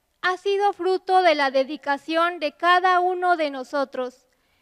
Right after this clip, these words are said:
Por eso debemos reconocer este gran logro y todo lo que hemos tenido que hacer para estar hoy aquí.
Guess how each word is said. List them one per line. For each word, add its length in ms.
Por 200
eso 400
debemos 500
reconocer 880
este 340
gran 360
logro 460
y 120
todo 340
lo 180
que 240
hemos 300
tenido 440
que 120
hacer 560
para 220
estar 560
hoy 280
aquí. 400